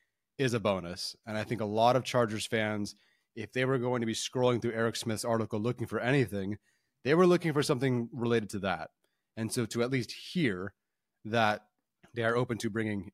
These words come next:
anyone in, the best guys, and that spending is, you know, spared no expense, it's currently no issue, I think that's at least encouraging for Chargers fans to hear.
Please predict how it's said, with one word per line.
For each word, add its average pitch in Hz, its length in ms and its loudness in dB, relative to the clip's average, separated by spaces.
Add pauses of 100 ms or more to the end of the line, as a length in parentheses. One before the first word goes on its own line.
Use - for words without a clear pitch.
anyone 151 400 8
in, 113 300 2 (180)
the 101 140 -8
best 123 380 2
guys, 95 480 0 (100)
and 98 220 -4
that 95 140 -6
spending 123 500 0
is, 95 220 -6 (240)
you 104 60 -10
know, 107 60 -4
spared 127 420 0
no 170 140 0
expense, 143 460 -4
it's - 180 -8
currently 127 320 0
no 117 180 0
issue, 104 420 -4 (840)
I 127 140 2
think 131 200 0
that's 120 480 2 (100)
at 120 100 -6
least 123 240 -2
encouraging 107 560 -2
for 101 100 -4
Chargers 95 300 -4
fans 90 260 -8
to 90 80 -14
hear. 90 300 -8